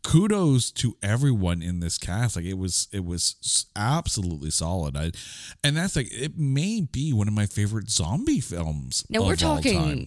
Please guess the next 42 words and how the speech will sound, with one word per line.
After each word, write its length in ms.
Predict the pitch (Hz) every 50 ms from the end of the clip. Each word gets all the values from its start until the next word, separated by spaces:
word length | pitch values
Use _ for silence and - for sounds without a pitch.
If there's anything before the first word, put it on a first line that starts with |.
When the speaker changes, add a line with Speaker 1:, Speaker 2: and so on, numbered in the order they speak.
| - -
Speaker 2:
the 120 | 156 175
first 440 | - - - 170 165 202 - - -
one, 140 | - 117 151
Speaker 1:
We're 120 | 180 190
Speaker 2:
right? 100 | 180 139
Speaker 1:
talking 320 | 143 147 151 156 160 160 151
the 80 | 147
first 260 | 123 131 117 104 - -
one, 140 | 85 82
yes, 100 | 82 92
Speaker 2:
Not 140 | 165 170 165
the 60 | - 202
Speaker 1:
abs-, 100 | 190 -
Speaker 2:
second 300 | 202 165 - 175 139 -
one. 120 | - - -
<laughs> 20 |
Speaker 1:
exactly, 720 | 104 - 220 95 98 87 87 87 87 - - 78 73 60 -
right? 240 | 85 104 95 107 113 -
So, 500 | - - - - - - - - 156 156
yeah, 300 | 156 151 170 190 180 139
no, 200 | 110 127 143 135
like, 220 | 107 101 104 - -
I 40 | 110
mean, 220 | 117 113 110 104 - -
of, 240 | 110 120 120 120 -
of 240 | 127 120 123 123 123
the 80 | 135
main 600 | 127 123 120 113 110 110 110 113 135 143 151 156
four 440 | 147 - - 107 98 98 101 113 120
people 460 | - - - 87 87 - 110 104 -
in 180 | - 107 135 143
that, 220 | 113 71 69 71
Woody 240 | 69 78 95 123 131
Harrelson, 480 | 101 82 76 78 80 85 - 92 82 82
Jesse 400 | - - 98 113 - 123 104 -
Eisenberg, 580 | 73 82 82 80 87 85 78 73 73 76 73 - -
Emma 220 | 107 127 143 139
Stone, 580 | - - - 90 82 80 78 78 78 80 82 82 - - - - - - - -
and 180 | 101 104 92 -
Abigail 560 | 107 113 123 127 139 131 113 113 110 101 95
Breslin, 640 | 90 - 78 78 92 104 - - 82 71 73 73 76
like, 200 | 85 95 95 -